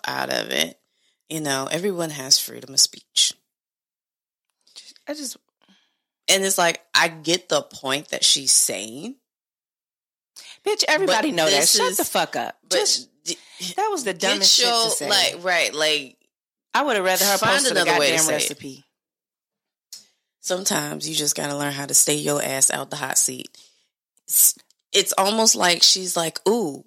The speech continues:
Speaker 1: what can I do to stay relevant?" But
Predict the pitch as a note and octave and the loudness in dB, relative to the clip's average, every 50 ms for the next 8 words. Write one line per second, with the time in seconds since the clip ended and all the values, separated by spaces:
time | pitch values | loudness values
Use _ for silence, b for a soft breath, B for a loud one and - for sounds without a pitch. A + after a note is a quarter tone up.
0 | _ _ F#3 A3 B3 - - G#3 F#3+ F#3 F3 D#3 F3 G3 G#3 G3+ F#3+ - - G3+ | _ _ -2 -2 0 0 -2 0 -2 -2 0 0 -2 -2 0 2 2 2 4 2
1 | F3 E3+ D3+ E3 E3+ F#3 G#3+ A#3+ C4+ D#4 D4 _ _ _ _ _ _ - _ D#3+ | 0 0 2 2 2 2 0 -2 -4 -4 -6 _ _ _ _ _ _ -20 _ _
2 | D#3+ D#3+ D#3 D3+ C#3+ C3 - | 2 4 4 4 4 2 -2